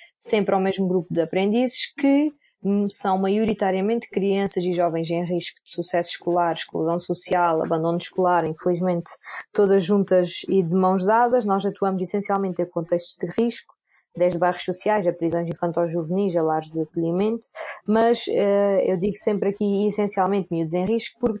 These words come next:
também temos turmas séniores, temos as nossas avós e também temos,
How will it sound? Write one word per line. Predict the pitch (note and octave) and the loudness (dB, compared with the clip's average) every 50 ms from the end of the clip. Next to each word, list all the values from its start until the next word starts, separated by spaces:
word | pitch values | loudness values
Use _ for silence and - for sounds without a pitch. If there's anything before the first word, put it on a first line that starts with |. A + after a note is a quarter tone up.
| _ - | _ -2
também | - A3+ A3+ A3+ A3+ | 0 2 2 2 2
temos | G3+ A#3+ G3 F3 - | 2 2 0 0 -2
turmas | - - F#3 G3 G3 - | -4 -2 -2 -2 -2 0
séniores, | - B3 C4+ C#4 - G3 - - - - | 2 2 2 2 0 -2 -4 -4 -6 -6
temos | - F#3+ - F3+ | -4 -2 -2 0
as | F3+ E3+ | 0 0
nossas | E3+ E3 E3 - E3+ E3 E3+ | 0 0 0 0 0 0 0
avós | F3+ F3+ F#3+ G#3 G3+ A3+ A3+ - - - _ _ _ - - - - - - - _ _ - | 2 2 2 2 2 2 -2 -6 -12 -18 _ _ _ -16 -14 -12 -12 -14 -16 -18 _ _ -2
e | C4 C4 | 0 2
também | C4 C4+ C#4 C4 C4 C4+ C4 B3 - | 2 4 2 2 2 2 0 0 0
temos, | C4 B3 B3 A#3+ B3+ C4 A#3+ - - - - - | 2 2 2 2 0 -2 -4 -6 -8 -8 -10 -12